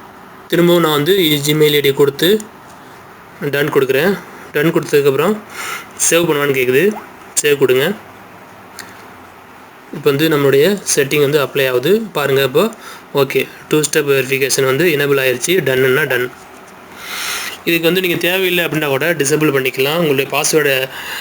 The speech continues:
அஹ், சேஞ்ச் பண்ணனாலும் பண்ணிக்கலாம். இப்ப எதுக்கு இந்த நம்ம Gmail ஐ டி கொடுத்தோம், இமெயில் ஐ டி கொடுத்தோம் அப்படின்னா, நம்ம வந்து இப்ப இந்த பாஸ்வேர்டு ஒண்ணு கொடுத்தோம் பாத்தீங்களா? இந்த பாஸ்வேர்டு நமக்கு மறந்து போச்சு அப்படின்னா, நம்ம அந்த இ-,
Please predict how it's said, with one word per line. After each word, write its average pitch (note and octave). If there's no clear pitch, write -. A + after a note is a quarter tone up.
அஹ், C3+
சேஞ்ச் E3
பண்ணனாலும் C#3+
பண்ணிக்கலாம். C3
இப்ப D#3+
எதுக்கு G3+
இந்த E3+
நம்ம D3+
Gmail D#3+
ஐ D#3
டி D3
கொடுத்தோம், D3+
இமெயில் D3+
ஐ C#3+
டி C#3
கொடுத்தோம் D#3
அப்படின்னா, C3
நம்ம D3+
வந்து D3+
இப்ப D3+
இந்த C3
பாஸ்வேர்டு F3
ஒண்ணு D#3
கொடுத்தோம் D#3
பாத்தீங்களா? F3+
இந்த D#3
பாஸ்வேர்டு G3
நமக்கு D#3
மறந்து F3
போச்சு -
அப்படின்னா, D3
நம்ம D3+
அந்த C#3+
இ-, C3+